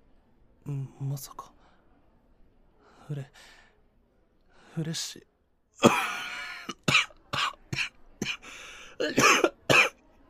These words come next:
<coughs> す、すみません。<coughs> すみません。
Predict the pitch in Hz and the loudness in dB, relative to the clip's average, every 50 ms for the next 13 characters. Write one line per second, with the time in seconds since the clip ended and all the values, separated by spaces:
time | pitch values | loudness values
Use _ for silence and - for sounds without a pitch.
0 | - - - - - - _ _ - - - - - - - 180 190 208 - - | -20 -20 -20 -20 -20 -20 _ _ -20 -8 -6 -6 -6 -6 -8 -12 -14 -14 -14 -16
1 | 240 - - - - 190 - - - - 240 - - - 247 220 226 233 240 190 | -18 -18 -18 -16 -14 -14 -14 -14 -10 -8 -8 -4 6 8 10 12 12 12 12 10
2 | 226 214 175 - - - - - - - - - - - _ _ - _ - - | 8 4 2 0 -4 -12 -20 -20 -20 -20 -20 -20 -20 -20 _ _ -20 _ 8 10
3 | - - - - - - - - - - - - - - - - - - - _ | 10 10 8 6 6 4 2 2 0 -2 -2 4 4 6 6 6 2 -2 -8 _
4 | _ _ _ _ _ _ _ _ _ _ _ _ _ - - - - - - - | _ _ _ _ _ _ _ _ _ _ _ _ _ -8 -6 -4 -4 -2 -2 -2
5 | - - 165 165 170 170 160 - 175 160 | -2 -2 0 0 0 0 0 -2 -4 -6